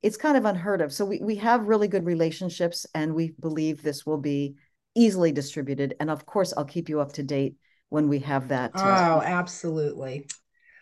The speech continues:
Speaker 2: Well, Valerie, I'm just, I, I, I shouldn't say I'm amazed because I know you can do anything, but I am so thrilled and excited for you on this, this whole new journey that you're on.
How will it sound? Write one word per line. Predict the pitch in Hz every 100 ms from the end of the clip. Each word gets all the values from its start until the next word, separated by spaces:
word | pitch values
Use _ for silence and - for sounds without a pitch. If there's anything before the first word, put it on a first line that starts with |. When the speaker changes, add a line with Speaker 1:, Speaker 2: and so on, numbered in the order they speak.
| _ _
Speaker 2:
Well, | 262 254
Valerie, | 233 285 294 285 277
I'm | 254 269 311
just, | 302 311 294 - - -
I, | 202 190 - _ _
I, | 233 247 -
I | 247
shouldn't | 254 359 359
say | 339
I'm | 269 233
amazed | 202 190 185 180
because | 226 196 208
I | 196
know | 202 196
you | 190 185
can | 202 170
do | 180
anything, | 170 170 165 160 151 147
but | 160 -
I | 208 208
am | 208
so | 202 - 262 269 302
thrilled | 247 214 196
and | 185
excited | 170 - 165 151 123 151
for | 160 143
you | 135 135 139
on | 156 160
this, | 160 151 -
this | - 170 175 -
whole | - 294 262 214 185
new | 170 156 151
journey | 151 151 143 143
that | 139 127
you're | 139 131
on. | 135 127 135 165